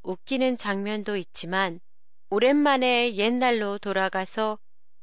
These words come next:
고등학교 시절을 회상하면서 좋은 시간을 가졌던 영화였어요. 팟캐스트에 대한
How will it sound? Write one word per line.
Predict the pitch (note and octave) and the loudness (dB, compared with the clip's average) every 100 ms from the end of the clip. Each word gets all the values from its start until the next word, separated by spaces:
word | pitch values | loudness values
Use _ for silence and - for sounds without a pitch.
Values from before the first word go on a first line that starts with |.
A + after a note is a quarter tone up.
| - | -4
고등학교 | A3 A#3 C#4 C#4+ - C#4 C#4 | 0 2 4 2 2 2 2
시절을 | - C#4 C#4+ B3 B3 B3 B3+ C#4 | 0 0 2 4 4 4 2 0
회상하면서 | C#4+ C#4 B3+ A3+ G3+ F#3+ F3+ G#3+ G#3 G#3 G#3 - - - | 0 0 0 0 0 -2 -4 -4 0 -2 -4 -12 -16 -6
좋은 | A3+ A#3+ C4 - | 2 4 4 2
시간을 | - A#3 G#3 G#3 | 0 0 2 -2
가졌던 | - G3 F#3+ - - G3 G3+ G3 - - | -4 -2 -2 -4 -2 0 0 -4 -6 -2
영화였어요. | F#3 G3 A3+ G3+ G3 - E3+ E3+ F3+ D#3+ D#3+ - - - - - - - | -2 0 0 0 -2 -4 -4 -2 -2 -4 -8 -14 -16 -14 -14 -14 -14 -6
팟캐스트에 | - F4+ - G4+ F#4+ - E4 C#4+ C4 | 0 0 0 -2 -2 -4 2 2 2
대한 | G3+ G3+ G#3 G#3+ G#3+ | -2 2 4 2 0